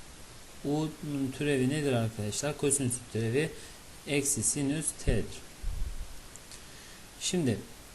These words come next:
D Y bölü D T'yi yazıyorum. Nedir arkadaşlar?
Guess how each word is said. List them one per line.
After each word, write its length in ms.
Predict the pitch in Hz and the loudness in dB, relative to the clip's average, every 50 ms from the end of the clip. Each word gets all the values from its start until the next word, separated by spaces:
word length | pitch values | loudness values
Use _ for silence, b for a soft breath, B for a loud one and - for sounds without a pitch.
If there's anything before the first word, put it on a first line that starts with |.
| - | -2
D 200 | 143 127 120 135 | 2 4 6 8
Y 420 | 143 151 156 160 175 180 175 160 143 | 8 8 8 6 6 6 6 6 8
bölü 280 | 131 123 113 120 117 | 6 8 8 6 6
D 220 | 147 165 165 151 143 | 6 6 6 6 6
T'yi 260 | - 147 156 170 170 | 6 6 8 8 8
yazıyorum. 460 | 165 151 135 127 123 110 104 98 82 - - | 8 6 6 6 6 6 6 4 0 -2 -2
Nedir 260 | 147 165 175 160 160 | 0 2 4 4 6
arkadaşlar? 720 | 147 131 120 117 - 127 120 123 123 - - 170 175 175 | 6 6 4 4 4 4 4 4 2 2 4 4 4 2